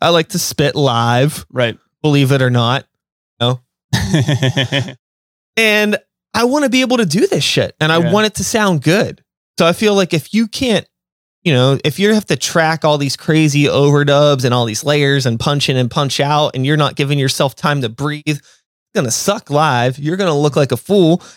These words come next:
Speaker 1: and you're not giving the audience time to actually understand what the fuck this song is.
Speaker 2: Yeah. And it, it's like, not everybody, M F Doom, you know, there's, there's,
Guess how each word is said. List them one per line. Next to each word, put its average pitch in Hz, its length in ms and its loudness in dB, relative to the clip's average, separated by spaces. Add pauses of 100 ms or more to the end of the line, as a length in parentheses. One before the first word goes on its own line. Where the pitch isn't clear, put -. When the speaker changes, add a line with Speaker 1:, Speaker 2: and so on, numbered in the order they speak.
(120)
Speaker 1:
and 220 100 2
you're 285 80 2
not 233 180 -2
giving 165 260 0
the 165 160 -2
audience 147 460 -2
time 135 240 -2
to 139 100 0
actually 135 360 -2
understand 135 680 0
what 127 160 0
the 127 100 0
fuck 123 260 -4
this 131 140 -2
song 127 320 0
is. - 460 0
Speaker 2:
Yeah. 120 380 0 (340)
And 170 200 0
it, 180 120 -2
it's 175 220 -2
like, 160 220 -2
not 190 220 0
everybody, 147 680 -2 (440)
M 185 160 0
F 165 140 -2
Doom, 180 460 2
you 160 160 2
know, 160 80 0
there's, 160 180 0
there's, 170 340 -4